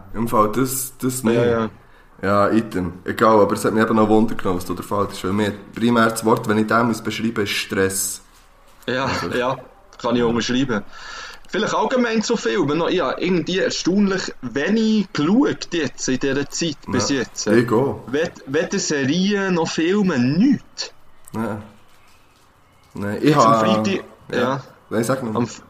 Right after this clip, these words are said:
Speaker 2: am Freitag, sehr wahrscheinlich kommt dann die Folge dann, oder vielleicht kommt sie schon am Donnerstag,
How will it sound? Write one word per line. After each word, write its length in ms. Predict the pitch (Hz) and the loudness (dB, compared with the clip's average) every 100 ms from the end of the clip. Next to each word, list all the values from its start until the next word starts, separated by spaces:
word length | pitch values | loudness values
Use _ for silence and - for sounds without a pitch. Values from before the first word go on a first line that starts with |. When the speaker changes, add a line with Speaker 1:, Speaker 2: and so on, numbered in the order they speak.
| _ | _
Speaker 2:
am 160 | - 123 | -4 -2
Freitag, 720 | - 156 185 - 175 180 - - | 0 -2 -2 -4 -4 -2 -4 -6
sehr 200 | - 143 | -4 -2
wahrscheinlich 300 | 135 143 143 | 0 0 0
kommt 200 | 123 110 | -2 -2
dann 80 | 135 | -4
die 100 | 113 | -2
Folge 360 | 120 135 139 | 0 0 0
dann, 260 | - 104 104 | -2 0 0
oder 120 | 101 | 0
vielleicht 200 | - 117 | -4 -4
kommt 160 | 107 101 | -4 -6
sie 60 | |
schon 140 | - 113 | -4 -2
am 40 | |
Donnerstag, 500 | 107 110 123 - 156 | -2 -4 -4 -8 -10